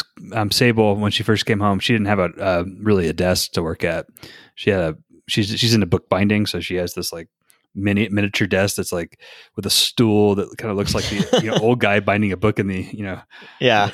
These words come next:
Speaker 1: in the eighteen hundreds. But, um, you know, she, we, we did get her a desk, and then, uh,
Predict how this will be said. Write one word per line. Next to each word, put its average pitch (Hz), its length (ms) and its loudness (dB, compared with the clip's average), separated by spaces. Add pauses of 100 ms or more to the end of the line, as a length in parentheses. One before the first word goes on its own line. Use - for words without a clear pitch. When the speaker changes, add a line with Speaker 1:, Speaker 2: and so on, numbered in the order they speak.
Speaker 1:
in 101 120 -10
the 98 120 -8
eighteen 107 260 -2
hundreds. 110 360 0
But, 101 200 -2 (460)
um, 95 340 -2 (280)
you 117 80 4
know, 101 140 2
she, - 180 0
we, 117 160 4
we 110 160 2
did 107 160 2
get 107 100 6
her 104 80 6
a 95 100 2
desk, 95 480 2
and 95 220 -6
then, 92 220 -4
uh, 90 280 -4